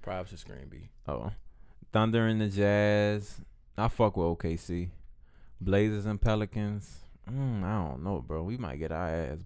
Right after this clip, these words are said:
Speaker 2: bust.
Speaker 1: Nigga, no. You, no, no.
Speaker 2: Nah. Warriors and Spurs. Spurs don't have Kawhi, son, so that's a
Speaker 1: That's the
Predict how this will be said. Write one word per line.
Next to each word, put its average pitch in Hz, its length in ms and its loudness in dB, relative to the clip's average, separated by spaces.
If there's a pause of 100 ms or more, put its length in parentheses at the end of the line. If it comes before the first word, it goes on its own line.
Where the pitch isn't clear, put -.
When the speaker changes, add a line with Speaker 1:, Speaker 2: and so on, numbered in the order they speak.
Speaker 2:
bust. - 320 -10 (140)
Speaker 1:
Nigga, 208 320 -4
no. 120 540 2
You, 127 240 -4
no, 127 100 -2 (380)
no. 50 140 -10
Speaker 2:
Nah. 50 580 -8 (1120)
Warriors 110 440 6
and 113 120 -2
Spurs. 107 1080 0 (1700)
Spurs 170 360 2
don't 110 160 2
have 98 180 2
Kawhi, 92 500 6
son, 92 200 0
so 104 140 0
that's 127 200 0
a 98 60 -6
Speaker 1:
That's 95 60 -8
the 107 120 4